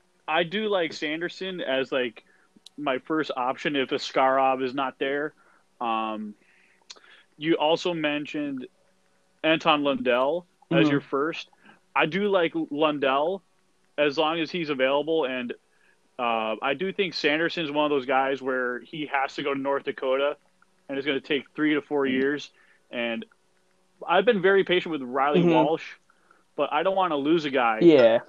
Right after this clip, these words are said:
Speaker 1: from my first round pick, which would scare me, but I would rather take a flyer on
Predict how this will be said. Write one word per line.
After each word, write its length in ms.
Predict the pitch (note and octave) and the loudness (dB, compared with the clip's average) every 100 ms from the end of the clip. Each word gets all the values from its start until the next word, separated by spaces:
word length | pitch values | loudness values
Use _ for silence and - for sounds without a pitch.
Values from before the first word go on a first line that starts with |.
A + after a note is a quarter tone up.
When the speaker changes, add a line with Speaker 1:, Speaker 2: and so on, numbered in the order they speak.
| _ _ _ _ - | _ _ _ _ -4
Speaker 1:
from 160 | E3 | -2
my 140 | C#3+ C3+ | -2 -2
first 300 | D#3+ C#3+ - | -2 -2 0
round 320 | C3 B2 A#2+ | 0 -2 -4
pick, 400 | E3 C3 - - _ _ _ _ | -4 -4 -8 -20 _ _ _ _
which 360 | C#3+ D3+ - - C3 _ D3 | -2 -2 -2 -16 -20 _ -20
would 320 | D3+ C#3 D3 A#2+ | -16 -4 -4 -4
scare 340 | - D3+ D3+ | 0 4 4
me, 220 | F3 G3 | 2 -2
but 300 | E3 C#3 B2 | 0 2 2
I 260 | - B2 C3 | 2 2 2
would 220 | C#3+ D3 | -2 -4
rather 400 | C3 C3+ C#3 C3+ | 0 2 2 -2
take 340 | B2+ C#3+ B2+ - _ _ _ | -4 -4 -4 -10 _ _ _
a 80 | B2+ | -10
flyer 480 | - C#3 C3+ C3+ A#2 | -2 0 2 0 -4
on 360 | B2 A#2+ A2+ | -8 -8 -12